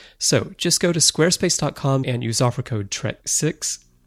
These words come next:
And when you do this, you'll be getting the web's best C M S, you'll be getting the best hosting,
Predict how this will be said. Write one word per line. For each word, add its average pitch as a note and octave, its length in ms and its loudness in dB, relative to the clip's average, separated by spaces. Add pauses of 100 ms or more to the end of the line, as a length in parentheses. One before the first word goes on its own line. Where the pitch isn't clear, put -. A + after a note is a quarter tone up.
(100)
And C3+ 140 2
when D#3 100 4
you D#3+ 80 4
do F3 180 6
this, F3+ 340 4
you'll D3+ 180 2
be D3 120 2
getting A#2+ 260 2
the A2+ 100 -4
web's G#2+ 300 2
best - 680 0
C - 240 2
M G#2 160 -2
S, C3+ 320 2
you'll D3+ 140 -2
be G#2 140 -4
getting G#2+ 280 0
the G2+ 100 -6
best C3 500 -2 (180)
hosting, B2+ 560 -2